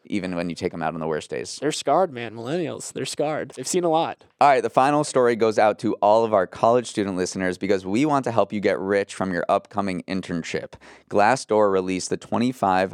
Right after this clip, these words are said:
Speaker 1: highest paying internships in the land yesterday.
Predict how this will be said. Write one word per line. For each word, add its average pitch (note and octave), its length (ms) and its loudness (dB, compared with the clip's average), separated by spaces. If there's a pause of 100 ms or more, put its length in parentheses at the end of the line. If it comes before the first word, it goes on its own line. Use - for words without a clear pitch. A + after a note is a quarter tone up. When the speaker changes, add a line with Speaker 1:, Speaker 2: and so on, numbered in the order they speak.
Speaker 1:
highest A2+ 400 0
paying G#2+ 220 -2
internships F2+ 560 -6
in G2+ 160 -6
the E2+ 80 -2
land B2+ 340 2
yesterday. G2 640 2